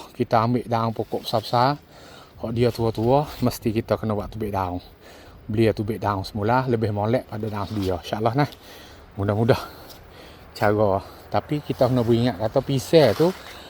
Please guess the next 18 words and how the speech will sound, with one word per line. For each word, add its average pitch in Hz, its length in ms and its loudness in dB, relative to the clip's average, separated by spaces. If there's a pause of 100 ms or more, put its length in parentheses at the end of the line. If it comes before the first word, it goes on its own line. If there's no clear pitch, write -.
(320)
apabila 131 400 8
dia 143 160 6
tebal 143 400 6
dah 135 240 2
tu 147 160 -2
ibu 143 320 0
dia 151 320 4
tu, 143 80 0 (320)
kita 131 240 2
jangan 139 240 4
helak. 143 320 4 (320)
Pengasuh 117 320 -6
Supi 113 160 -4
tunjuk, 110 320 -4
kita 107 160 -4
tengok 104 160 -10
sana. 101 200 -8 (840)
Jangan 107 140 0